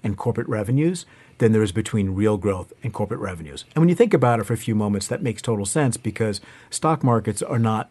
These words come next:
real. They're not inflation adjusted. So you're getting a price effect coming through the revenues and the earnings as well as the stock prices. So I know it may be a so-called money illusion, but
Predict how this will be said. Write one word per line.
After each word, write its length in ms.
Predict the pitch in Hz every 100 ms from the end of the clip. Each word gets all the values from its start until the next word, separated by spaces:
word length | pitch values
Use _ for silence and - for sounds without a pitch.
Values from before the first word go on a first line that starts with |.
| -
real. 320 | 110 113 87
They're 100 | 107
not 140 | 110
inflation 380 | 107 113 101 107
adjusted. 500 | 95 107 101 85 78
So 200 | 113 104 - - - -
you're 240 | - 117 104
getting 520 | 131 131 123 110 127
a 80 | 113
price 320 | 101 120 117
effect 300 | 113 113 101
coming 260 | - 107 101
through 480 | - 107 104 101 - -
the 80 |
revenues 540 | 104 135 147 135 135 104
and 80 | 104
the 100 | 139
earnings 400 | 139 135 135 -
as 180 | 113
well 220 | 98 110 104
as 140 | 92
the 160 | 101 92
stock 260 | 117 101
prices. 400 | 101 82 - 85
So 240 | - 113 107 - - - -
I 140 | 127
know 160 | 131 131
it 100 | 131
may 140 | 117
be 240 | 110 110
a 140 | 110 139
so-called 380 | - 110 110 95
money 280 | 98 113
illusion, 520 | 127 135 143 180 185 175 -
but 200 | 107